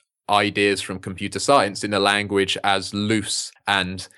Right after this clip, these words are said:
informal as Ruby seems like a bit of a fool's errand." And, uh, you know, people saying it, it would have been much easier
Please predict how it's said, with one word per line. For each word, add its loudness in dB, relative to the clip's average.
informal 2
as -2
Ruby 2
seems -2
like 0
a -2
bit 2
of -4
a -4
fool's 0
errand." 2
And, -4
uh, -6
you -8
know, -4
people -4
saying 2
it, -8
it -4
would 2
have -2
been 4
much 2
easier 4